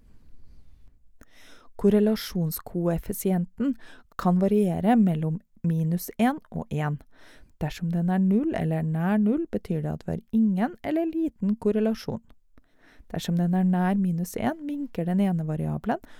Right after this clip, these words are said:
når den andre øker. Dersom den er nær en, vil begge variablene øke, minke på samme måte. Det er tilsvarende for R opphøyd i andre, men den kan ikke være negativ. Noen mulige årsaker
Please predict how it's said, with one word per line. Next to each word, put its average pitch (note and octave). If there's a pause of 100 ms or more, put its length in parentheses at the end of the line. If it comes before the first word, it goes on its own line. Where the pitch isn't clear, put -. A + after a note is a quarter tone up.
(240)
når E4+
den F4
andre B3 (160)
øker. - (640)
Dersom D#3+
den E3+
er F3+
nær F3+
en, C#4 (380)
vil D#4
begge B3
variablene F#3
øke, G#3 (120)
minke A#3
på E4+
samme B3
måte. F3+ (880)
Det D#3
er A3
tilsvarende E3
for -
R A3 (100)
opphøyd D#3+
i -
andre, F#3 (500)
men D#3+
den A3
kan - (140)
ikke -
være E3
negativ. E3+ (1080)
Noen A3+
mulige F#3+
årsaker G#3